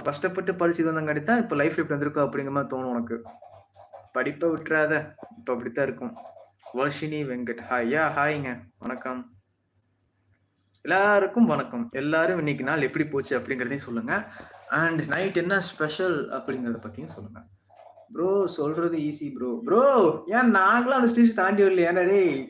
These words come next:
என்னய்யா நீ சொல்ற? ஏன் நாங்க யாருமே ஸ்கூல் பக்கம் போகலையா? இல்ல அந்த ஸ்பெஷல் கிளாஸ்ல தாண்டலையா? எங்களுக்கு தான் லீவு, லீவு இல்லாம இருந்துச்சு அந்த டைம்ல. ஸ்பெஷல் கிளாஸ் வச்சாங்க. சாப்பிட்டாச்சா? இல்லைங்க, இன்னும் சாப்பிடல. Actually, பரோட்டா is waiting for me.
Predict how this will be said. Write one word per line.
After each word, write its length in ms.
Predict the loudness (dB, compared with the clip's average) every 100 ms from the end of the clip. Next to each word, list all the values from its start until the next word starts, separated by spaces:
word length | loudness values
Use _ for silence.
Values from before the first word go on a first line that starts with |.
| -14 -20 -20 -4 0
என்னய்யா 760 | 0 0 0 2 2 2 4 4
நீ 120 | 4 4
சொல்ற? 300 | 4 2 2 2 2 0 -2 -2 -6 -16 _ _ -6
ஏன் 160 | -4
நாங்க 320 | 0 0 2 2
யாருமே 320 | 2 2 0
ஸ்கூல் 300 | 0 2 2
பக்கம் 320 | 0 -4 -2
போகலையா? 480 | 0 2 2 0 2 2
இல்ல 140 | 2 2
அந்த 120 | 0
ஸ்பெஷல் 320 | -2 -4 -4
கிளாஸ்ல 300 | -6 -6 -4 -4
தாண்டலையா? 480 | -4 -4 -4 -4 -4 -6 -18 -20 _ _ _ -6
எங்களுக்கு 340 | 0 0 2
தான் 160 | 2 4
லீவு, 300 | 4 2 2
லீவு 460 | -4 0 2 4
இல்லாம 260 | 4 2 0
இருந்துச்சு 240 | -6 -8 -8
அந்த 100 | -6
டைம்ல. 360 | -6 -4 -2 -2 -2
ஸ்பெஷல் 380 | -6 -8 -6 -6
கிளாஸ் 220 | -6 -6
வச்சாங்க. 360 | -8 -4 -2 -4 -8 -16 _ _ _ _ _
சாப்பிட்டாச்சா? 640 | -4 -4 -2 -6 -4 -4 -4 -4 -2
இல்லைங்க, 420 | 0 0 -2 -2
இன்னும் 320 | -2 -2 -2 -4
சாப்பிடல. 440 | -4 -8 -8 -12 -14 -12
Actually, 400 | -12 -10 -10 -6
பரோட்டா 360 | -4 -4 -2
is 140 | -4 -4
waiting 300 | -8 -8 -10
for 140 | -10
me. 120 | -10